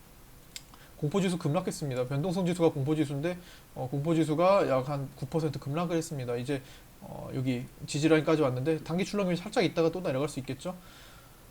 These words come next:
어, 변동성이 줄어들고 공포감이 사그러들고 있다라고 보시면 되고요. 어, 중형주급 바이오들이 이렇게 올라갈 때, 어, 때마침 이제, 어,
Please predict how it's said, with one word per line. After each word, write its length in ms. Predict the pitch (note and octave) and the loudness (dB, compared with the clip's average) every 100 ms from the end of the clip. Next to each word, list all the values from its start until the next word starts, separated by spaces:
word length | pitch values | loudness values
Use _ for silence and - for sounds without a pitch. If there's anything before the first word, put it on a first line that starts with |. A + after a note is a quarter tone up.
| - - - - - F3 | -20 -20 -20 -20 -14 -12
어, 380 | E3 D#3+ D#3 D3+ | -10 -10 -12 -6
변동성이 680 | D3+ D3+ F3+ F3+ D#3+ F#3 G#3 | -2 0 0 2 2 2 0
줄어들고 540 | - D3 D3 C3+ C#3+ D#3+ | 0 2 4 2 2 0
공포감이 640 | C#3 C3 C#3+ C3+ C3+ F#3 | -2 -2 2 2 2 0
사그러들고 760 | F3+ E3+ E3 D#3+ D3 B2+ C#3 | -2 -2 0 0 0 0 -2
있다라고 640 | D#3+ - C#3+ C3+ A#2 B2 C3+ | -2 2 4 4 2 0 -2
보시면 380 | C3 B2+ C#3 C3 | -4 -6 -6 -6
되고요. 640 | C3 B2+ A#2+ A#2 A2 A2+ C#3 C3 - - - - - | -6 -6 -6 -8 -8 -10 -12 -16 -20 -20 -20 -20 -16
어, 160 | - C3+ | -6 -4
중형주급 800 | B2+ F3+ B3 A#3+ A#3+ - A#3 - | 2 8 8 8 4 10 8 10
바이오들이 920 | E3 D#3+ F#3+ G3 F#3 F#3 F#3 F#3+ F3 | 10 10 10 6 6 4 4 4 6
이렇게 580 | C#3+ D#3+ - E3 D#3 C3+ | 6 6 6 8 8 8
올라갈 540 | A#2+ D#3 D#3 C3 B2 - | 4 4 6 4 2 2
때, 240 | F3 A#2+ - - - - | 4 4 0 -20 -20 -8
어, 360 | B2+ B2 A#2+ - | -2 0 -2 -2
때마침 480 | F3+ F#3+ F#3+ - E3 | 0 2 0 0 -2
이제, 320 | C3 C3+ B2 B2+ - - - - - - - - | 2 2 0 -4 -18 -20 -20 -20 -20 -16 -16 -14
어, 360 | - - - | -14 -12 -12